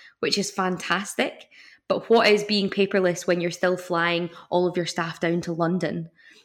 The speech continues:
You know, it, it's having these really open conversations about saying,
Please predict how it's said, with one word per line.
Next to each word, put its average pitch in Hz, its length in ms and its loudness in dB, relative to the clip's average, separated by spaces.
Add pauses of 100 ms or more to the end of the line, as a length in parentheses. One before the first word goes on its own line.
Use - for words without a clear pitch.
You 202 100 4
know, 220 140 6
it, 214 220 4
it's 208 200 0
having 226 280 4
these 208 160 2
really 233 280 2
open 190 320 0
conversations 180 720 -2
about 165 240 -4
saying, 170 420 -2